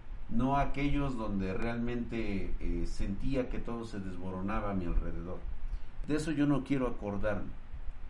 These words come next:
¿sí? Entonces, mantengo intacta esa parte de mi vida llamada felicidad, ¿sí? En el cual eran esos pequeños momentos en donde yo me entregaba a un mundo digital,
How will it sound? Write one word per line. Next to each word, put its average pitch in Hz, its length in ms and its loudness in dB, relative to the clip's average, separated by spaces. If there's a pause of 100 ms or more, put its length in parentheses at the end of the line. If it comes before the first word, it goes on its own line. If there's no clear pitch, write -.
(1200)
¿sí? - 260 -6 (160)
Entonces, 113 520 -2 (360)
mantengo 147 480 0
intacta 143 720 0
esa 127 300 0 (100)
parte 139 600 0 (480)
de 113 80 4
mi 110 160 0
vida 123 320 -2
llamada 107 400 0
felicidad, 87 580 -2 (1040)
¿sí? - 300 6 (180)
En 98 160 2
el 101 140 2
cual 127 480 2
eran 131 420 2
esos 156 300 -2
pequeños 139 520 0
momentos 113 720 0 (440)
en 104 160 0
donde 107 240 0
yo 131 100 0
me 143 140 2
entregaba 113 760 0
a 92 140 0
un 120 260 0
mundo 117 400 0
digital, 92 600 -2